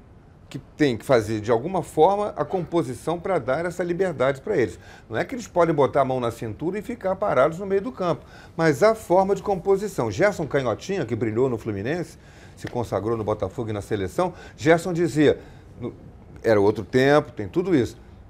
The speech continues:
"Eu vou ficar aqui porque ele vai ter que passar por mim aqui, não preciso ir lá.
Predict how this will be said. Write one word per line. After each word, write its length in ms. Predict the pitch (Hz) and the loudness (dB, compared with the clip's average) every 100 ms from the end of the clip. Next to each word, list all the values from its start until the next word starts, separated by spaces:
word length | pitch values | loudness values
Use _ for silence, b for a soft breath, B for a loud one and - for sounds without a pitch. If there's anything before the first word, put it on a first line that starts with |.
| - - - | -20 -6 2
"Eu 100 | 151 | 6
vou 160 | 196 | 6
ficar 220 | 202 175 | 8 6
aqui 240 | 131 - 214 | 6 4 -6
porque 160 | - | 4
ele 120 | 190 170 | 4 6
vai 140 | 175 | 6
ter 120 | 196 | 6
que 60 | 196 | 2
passar 340 | 202 147 208 | 0 4 2
por 200 | 202 214 | 4 0
mim 160 | 180 214 | 2 0
aqui, 300 | 214 185 185 | 0 2 2
não 80 | 147 | 0
preciso 320 | - 196 202 | -2 0 4
ir 40 | |
lá. 360 | 190 160 143 - | 10 10 10 2